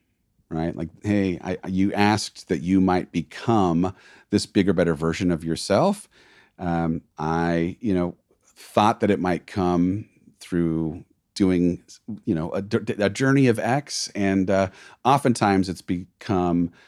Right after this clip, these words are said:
uh, a learning that comes in the getting up from having tripped or, uh, made a mistake or tried something and, uh,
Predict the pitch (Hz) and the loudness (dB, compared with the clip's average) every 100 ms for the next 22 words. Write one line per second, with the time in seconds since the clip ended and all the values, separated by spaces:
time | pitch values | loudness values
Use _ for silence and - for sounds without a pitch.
0 | _ _ - 87 85 - 104 95 113 113 | _ _ -8 -4 -4 -2 -2 2 4 6
1 | 110 92 - 101 92 90 90 82 76 90 | 4 4 -2 -2 -2 -2 -2 -4 -2 2
2 | 92 87 85 - - - 87 90 85 85 | 4 2 -2 -8 -14 -2 -2 0 -2 0
3 | 82 78 - - 80 - - - - - | 0 -2 -6 -4 -4 -4 -18 -18 -20 -12
4 | 82 82 80 76 - - _ - 85 85 | -6 -2 -2 -4 -12 -20 _ -6 -2 0
5 | 87 92 92 90 - 117 107 101 - - | 0 0 0 -2 -2 0 0 0 -10 -20
6 | _ 87 85 85 82 82 - - - - | _ -4 0 0 0 0 -4 -18 -12 0
7 | 120 120 - 113 107 - 104 98 95 95 | 2 2 2 2 2 2 2 4 2 -2
8 | _ _ - 95 90 87 87 90 85 85 | _ _ -8 -4 -2 0 0 2 2 2